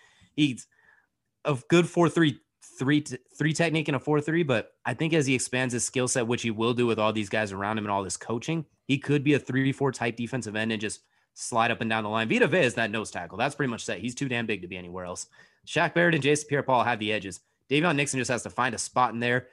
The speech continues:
and be terrifying. Kinda similar to what they did with Tristan Wirfs, a fellow Iowa prospect, on the offensive line.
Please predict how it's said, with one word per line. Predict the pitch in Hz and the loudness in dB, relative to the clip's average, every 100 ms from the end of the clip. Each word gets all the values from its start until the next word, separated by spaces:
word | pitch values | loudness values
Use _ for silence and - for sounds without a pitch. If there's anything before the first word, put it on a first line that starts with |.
| _ _ | _ _
and | - 104 | -10 -6
be | 113 | -6
terrifying. | - 98 - 85 90 _ _ _ _ _ | -4 -8 -8 -12 -14 _ _ _ _ _
Kinda | - 143 | -2 -2
similar | 143 156 151 | 0 0 2
to | |
what | 135 131 | 2 2
they | 123 | 2
did | 123 | 0
with | 117 | 0
Tristan | - 120 110 | -2 -4 -4
Wirfs, | 113 104 | -4 -4
a | 104 | -6
fellow | - 110 104 | -4 -4 -2
Iowa | 104 104 98 | 0 -2 -2
prospect, | 110 104 - 104 101 _ | -2 -4 -4 -8 -8 _
on | 113 | -6
the | 101 | 0
offensive | 156 165 110 101 | 0 0 -4 -6
line. | 101 107 | -4 -4